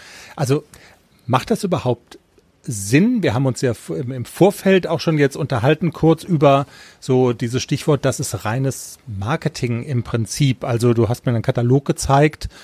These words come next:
für Fohlen, da werden dann irgendwie drei verschiedene Müsli-Sorten unterschieden und da kann man ein Fragezeichen dahinter machen, ob das überhaupt sinnvoll ist, so eine Unterscheidung zu machen, ne? Also, aber gibt es denn Unterscheidungen, die vielleicht auch Sinn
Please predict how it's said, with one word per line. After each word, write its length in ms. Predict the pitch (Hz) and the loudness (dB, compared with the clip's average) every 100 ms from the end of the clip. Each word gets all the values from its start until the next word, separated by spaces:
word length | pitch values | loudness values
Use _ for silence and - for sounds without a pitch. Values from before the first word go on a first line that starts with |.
| - - _ | -20 -20 _
für 260 | - 123 | -2 -2
Fohlen, 540 | - - 139 151 156 151 | 0 2 4 6 4 2
da 140 | 123 | 2
werden 240 | 127 127 | 2 2
dann 180 | 123 123 | 0 0
irgendwie 240 | 123 120 117 | -2 -6 -4
drei 340 | 117 117 139 | 0 2 2
verschiedene 640 | - 127 - 143 131 127 | 0 -4 -4 -4 0 0
Müsli-Sorten 1040 | 123 156 - 156 117 117 120 135 127 120 117 - - _ | 2 0 0 -2 4 4 4 4 2 2 0 -8 -20 _
unterschieden 880 | - 127 120 110 - 143 151 180 175 | -2 0 0 -2 0 2 8 8 8
und 180 | 160 123 | 2 2
da 80 | 117 | 4
kann 140 | 127 | 4
man 220 | 127 123 | 4 2
ein 20 | |
Fragezeichen 680 | 107 113 123 139 143 135 151 | 0 0 2 2 4 4 4
dahinter 320 | 131 135 135 | 4 4 4
machen, 300 | 123 120 143 | 4 2 0
ob 100 | - | -2
das 160 | 127 123 | -2 0
überhaupt 480 | 123 101 123 - - _ _ _ _ _ _ - | 2 2 0 -2 -20 _ _ _ _ _ _ -12
sinnvoll 540 | 101 104 185 - 123 | -4 4 4 6 4
ist, 140 | 123 - | 4 2
so 80 | 123 | 2
eine 80 | |
Unterscheidung 680 | 120 127 120 - 147 185 135 | 2 0 0 0 4 4 4
zu 140 | - 117 | 0 -2
machen, 340 | 98 - 101 | -2 -4 -4
ne? 240 | 120 202 | -4 -2
Also, 220 | 139 123 139 - - - | 0 2 0 -4 -18 -2
aber 300 | 127 127 127 - - - - | 4 4 2 -10 -20 -20 -6
gibt 180 | 139 170 | -4 -2
es 80 | |
denn 140 | - 160 | 0 0
Unterscheidungen, 640 | 160 156 - 147 151 151 | 0 -2 2 2 4 2
die 80 | 135 | 0
vielleicht 380 | 123 123 123 - | -2 0 0 -2
auch 100 | 120 | -8
Sinn 400 | 110 127 123 98 | 2 2 2 -2